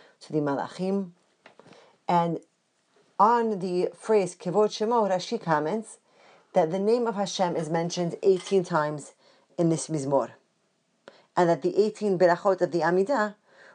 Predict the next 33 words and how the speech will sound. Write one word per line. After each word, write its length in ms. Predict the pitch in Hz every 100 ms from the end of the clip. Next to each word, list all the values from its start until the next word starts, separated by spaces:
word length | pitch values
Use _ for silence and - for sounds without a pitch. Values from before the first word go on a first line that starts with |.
| -
were 160 | 160 180
established 680 | 175 - 190 185 185 175 -
to 80 |
parallel 720 | 175 - 180 180 165 156 151 _ _ _ _ _ _ -
these 280 | 156 165 -
eighteen 340 | 170 156 156
mentionings. 680 | 143 147 143 214 277 277 - _ _ _ _ _ _ _ _ _ - _ -
And 240 | 190 175
while, 460 | 202 226 240 220 - _ _ _ _ _ _ _ _ _ _ _ -
sorry, 280 | 170 156
and 260 | 180 180 175 _ _ _ _ -
we 160 | 185 196
will 100 | 190
see 280 | - 262 226
throughout 380 | 196 190 208
the 80 | 208
Mizmor 300 | 190 165 180
we 100 | 165
have 140 | 165 151
many 280 | 190 196
references 480 | 170 170 180 175 165
to 100 | -
the 100 | 151
name 200 | 156 151
of 60 | 139
Hashem 380 | 139 - 202 147
as 140 | 147
well 160 | 160 151
as 140 | 147
to 80 | 143
the 80 | 143
Kol 220 | - 185
Hashem, 440 | 190 - 180 175